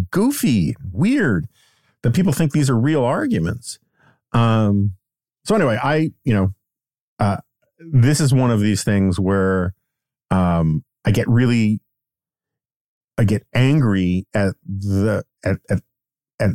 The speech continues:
the liberal media, you know, Axios, Washington Post, uh, Bloomberg are all in one way or another to blame for this whole thing.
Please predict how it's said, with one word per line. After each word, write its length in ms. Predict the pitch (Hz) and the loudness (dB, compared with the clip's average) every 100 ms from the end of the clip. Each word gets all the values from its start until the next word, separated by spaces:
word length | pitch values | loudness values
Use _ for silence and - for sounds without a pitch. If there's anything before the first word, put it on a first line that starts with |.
| - - _ _ _ | -4 -12 _ _ _
the 200 | 110 98 92 | 0 2 2
liberal 400 | 92 107 107 131 | 2 2 2 2
media, 480 | 131 101 90 107 160 | 2 2 0 -2 -4
you 80 | - | -4
know, 240 | 80 92 - | -2 -2 -2
Axios, 480 | 101 104 123 107 - | -4 -2 0 0 0
Washington 380 | 101 98 120 107 | -2 0 -2 0
Post, 380 | 101 98 95 - _ _ _ _ _ | 0 0 -2 -8 _ _ _ _ _
uh, 540 | 104 95 87 85 80 - - | 0 2 2 0 0 -4 -2
Bloomberg 420 | 104 110 107 98 | 2 2 2 2
are 160 | 90 98 | 0 0
all 560 | 110 117 127 135 135 - - | 0 0 0 -2 -4 -8 -2
in 140 | 104 | 0
one 240 | 104 113 117 | 2 2 2
way 200 | 113 113 | 2 0
or 60 | |
another 340 | 110 110 107 107 | 0 0 0 0
to 140 | 101 | -2
blame 600 | 87 101 107 117 117 107 | -2 0 2 2 2 0
for 160 | 92 101 | -2 -2
this 200 | 92 87 | 0 0
whole 260 | 110 104 95 | 0 0 0
thing. 480 | 101 87 82 90 | 0 0 0 -4